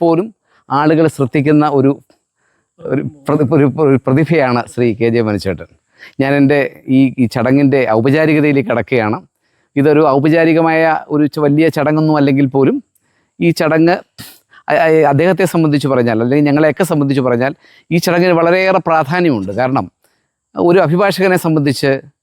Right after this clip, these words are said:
അദ്ദേഹം പ്രാക്ടീസ് തുടങ്ങി, ആ, മുപ്പത് വർഷക്കാലം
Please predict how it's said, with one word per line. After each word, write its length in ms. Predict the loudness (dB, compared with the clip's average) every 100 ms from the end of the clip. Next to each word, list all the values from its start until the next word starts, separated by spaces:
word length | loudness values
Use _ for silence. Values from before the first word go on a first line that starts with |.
| _ _ _ -6 -2
അദ്ദേഹം 300 | 0 0 -2 -2
പ്രാക്ടീസ് 440 | -4 -2 -2 0 0
തുടങ്ങി, 340 | 2 2 0 -2 -10 _ _ _ _ _ _ -8
ആ, 80 | -4 -2
മുപ്പത് 240 | 0 2 0
വർഷക്കാലം 520 | 0 -4 -2 0 -2